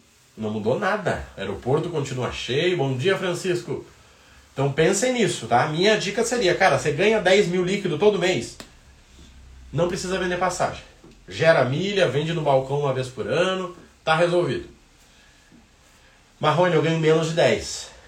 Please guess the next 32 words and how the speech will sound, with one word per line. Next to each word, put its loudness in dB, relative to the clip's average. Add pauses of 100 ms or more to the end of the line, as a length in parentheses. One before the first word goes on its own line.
(120)
Considere -2
vender -4
passagem. -6 (440)
Principalmente 2
se -10
você -4
tem -4
milha, 0
né? -2 (920)
Cara, 4
eu 0
tenho 2
quinhentos 2
mil -2
milhas 4
e -4
não -2
quero 0
vender -4
passagem. -2 (1160)
Você -6
comprou 4
um 8
estoque 2
de -2
água 4
e -2
não -4
pretende -4
vender -2
água. 2
Sério? 0